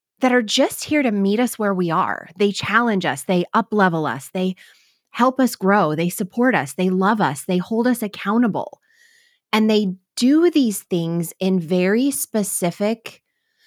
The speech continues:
but also very different ways, depending on the specific roles that they play in our lives. So I'm gonna dig into the specific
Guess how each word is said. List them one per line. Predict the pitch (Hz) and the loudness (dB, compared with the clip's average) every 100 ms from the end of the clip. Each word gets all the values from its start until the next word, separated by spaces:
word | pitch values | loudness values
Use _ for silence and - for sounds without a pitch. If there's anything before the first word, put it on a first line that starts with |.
| _ | _
but | 254 - | -2 2
also | 311 - 415 | 2 2 0
very | 220 226 247 | 2 2 2
different | 202 214 214 196 175 | 2 0 0 -4 0
ways, | 180 123 123 | 0 0 -4
depending | - - 196 220 208 | -8 -4 0 0 0
on | 190 | 0
the | 185 | -2
specific | - 180 - 190 175 | -4 -10 -6 -8 -4
roles | 170 185 180 175 | 0 0 0 -4
that | 175 | -8
they | 175 151 | -8 -8
play | _ - 254 220 185 180 180 _ _ _ _ _ - | _ -2 2 4 2 2 -2 _ _ _ _ _ 0
in | 247 | 4
our | 247 226 | 4 4
lives. | 220 262 143 85 180 - - _ _ _ _ - | 4 2 2 -2 -8 -14 -20 _ _ _ _ -10
So | - 247 | 0 2
I'm | 254 | 4
gonna | 339 | 4
dig | 330 190 220 214 - 196 | 2 2 2 2 0 2
into | 196 196 190 - 147 85 95 190 - _ _ _ _ | 4 4 2 -2 -4 -4 -6 -10 -14 _ _ _ _
the | - 202 | -2 -2
specific | - 208 - 254 311 | 0 -2 0 0 -2